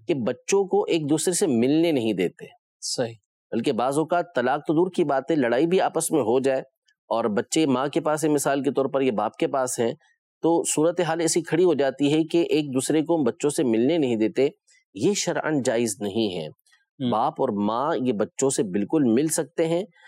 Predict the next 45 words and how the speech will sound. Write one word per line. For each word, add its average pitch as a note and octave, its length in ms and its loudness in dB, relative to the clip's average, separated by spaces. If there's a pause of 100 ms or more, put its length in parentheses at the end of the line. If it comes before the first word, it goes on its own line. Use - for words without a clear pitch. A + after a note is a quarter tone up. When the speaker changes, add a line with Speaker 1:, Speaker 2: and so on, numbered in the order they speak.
(240)
Speaker 1:
آ، G#2 180 -2 (100)
چاہے D#3+ 220 -2
کسی F#3 340 0
کے G3 100 0
پاس D3+ 240 -2
ب-، - 420 -4
کسی G#3+ 260 0
کے G3 80 0
پاس C#3+ 300 -2
بھی D#3 80 4
پر-، - 360 -2
حق، B2 160 -4
آ، B2 120 2
پرورش C3 420 -2
کا B2+ 100 -2
حق B2 240 -4
ہو، D3+ 100 2
کوئی D#3 240 0
بھی F#3 100 2
پرورش B2+ 420 -2
کر A#2 140 0
رہا A#2 140 0
ہو، C3+ 60 -2 (440)
باپ، G#2+ 280 -4
جب C3+ 120 0 (260)
باپ A2 160 -2
بھی D3+ 140 0
چاہے D#3 300 -2
گا D#3+ 100 0
تو D3+ 120 -2
بچوں A2+ 260 -2
سے C#3+ 140 0
ملے C#3 260 0
گا، C#3+ 120 0
ماں A#2+ 200 -2
بھی C#3 120 0
چاہے B2+ 220 0
گی B2 140 -2
تو A#2+ 100 -2
بچوں G#2 260 -2
سے D3 220 0 (420)
ملے A#2 280 0
گی، C#3+ 220 0
اسے D3 180 0
روکا A#2 420 0